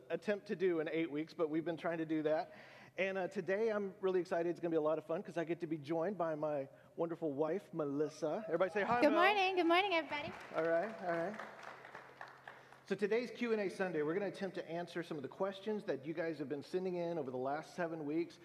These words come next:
Speaker 1: We're gonna try to go as, as fast as we can. We might not always go as in-depth into each of these subjects as, you know, we possibly could because we're trying to get to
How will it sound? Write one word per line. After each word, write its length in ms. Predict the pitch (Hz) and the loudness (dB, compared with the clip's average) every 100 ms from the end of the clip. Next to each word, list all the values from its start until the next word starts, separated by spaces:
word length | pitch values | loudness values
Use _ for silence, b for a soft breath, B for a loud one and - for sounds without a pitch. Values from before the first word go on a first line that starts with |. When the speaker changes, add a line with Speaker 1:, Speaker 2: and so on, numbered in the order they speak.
| B B | B B
Speaker 1:
We're 80 | 151 | -2
gonna 140 | 165 | -2
try 200 | 208 196 | -2 -2
to 100 | 180 | -2
go 280 | 165 180 160 | 0 0 0
as, 180 | 151 - 185 | -2 -6 -4
as 180 | 180 | -2
fast 300 | - 208 190 | 0 -2 -2
as 140 | 196 160 | -8 -6
we 80 | 180 | -4
can. 260 | 196 233 | -4 -2
We 120 | 165 | 0
might 240 | 151 156 165 | 0 0 0
not 180 | 156 151 | 2 2
always 380 | 156 160 151 - B B 131 | 2 0 -2 -8 B B 0
go 180 | 175 | 2
as 120 | 165 156 | 2 -2
in-depth 520 | 180 208 175 185 190 190 | -2 0 2 0 0 -2
into 180 | 185 - | -4 -2
each 180 | 202 196 | -2 0
of 100 | 190 | -2
these 180 | 202 - | -2 -2
subjects 460 | 202 196 190 180 | -2 0 -2 -2
as, 220 | 185 165 170 | 0 0 -2
you 120 | 175 | 0
know, 60 | 165 | 2
we 100 | 160 | 0
possibly 560 | - 320 254 147 147 | -2 -4 -4 0 0
could 260 | - 175 208 | 0 -2 0
because 400 | 190 - 175 165 | -4 -2 -4 -2
we're 140 | 151 | -6
trying 240 | - 156 151 | -4 -6 -6
to 60 | |
get 200 | 143 147 | -8 -6
to 120 | 151 | -6